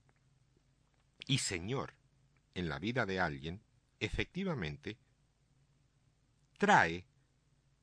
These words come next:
esa paz que sobrepasa todo entendimiento. Pero al mismo momento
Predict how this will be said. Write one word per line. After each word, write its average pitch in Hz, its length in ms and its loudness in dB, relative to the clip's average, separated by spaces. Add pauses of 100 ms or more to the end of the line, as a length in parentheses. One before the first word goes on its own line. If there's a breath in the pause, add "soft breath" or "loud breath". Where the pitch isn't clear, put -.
esa 123 300 0
paz - 340 6 (420)
que 107 120 -2
sobrepasa 110 720 0 (400)
todo 107 260 0
entendimiento. 82 760 -6 (2250 soft breath)
Pero 165 200 10
al 180 80 8
mismo 233 260 6
momento 156 540 2